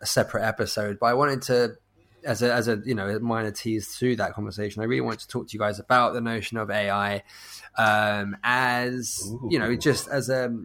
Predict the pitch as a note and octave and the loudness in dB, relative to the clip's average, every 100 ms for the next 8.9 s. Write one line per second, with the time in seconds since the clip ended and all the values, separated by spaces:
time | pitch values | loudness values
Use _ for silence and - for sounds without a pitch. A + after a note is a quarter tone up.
0 | - _ _ - B2+ A#2 - D3 C#3+ - | -12 _ _ -8 -4 -4 -4 -4 -2 -6
1 | - A3 G3+ D#3+ C3+ C3+ C#3 B2+ A#2+ A#2 | 0 4 6 4 4 2 4 4 4 0
2 | - - A2+ F2+ A2+ G#2 - - - - | -2 -2 0 0 -4 -6 -12 -20 -16 -2
3 | G2+ G2 - F2+ - A2 G#2 G#2+ G#2+ G#2+ | 0 0 -4 -6 -6 -6 -4 -2 -2 -2
4 | A#2 A2 A#2 A#2 A#2+ A2 A2 - A2 G2 | -2 0 0 -2 -4 -4 -4 -4 -6 -8
5 | - - A2+ G#2+ G#2 F#2 F2 - C#3+ C#3 | -12 -12 -8 -8 -4 -2 -4 -2 2 4
6 | D3 D3 C3 C3+ A2+ A2 A2+ G#2+ G2 F#2+ | 6 6 6 2 0 -6 -4 -6 -6 -8
7 | G2 - - - - - - A#2+ G#2+ F#2 | -8 -12 -16 -16 -16 -6 2 4 4 2
8 | A2+ G#2 E2+ G#2+ - A#2+ - A2 A2 | 2 2 0 -4 -4 -6 -4 -2 -2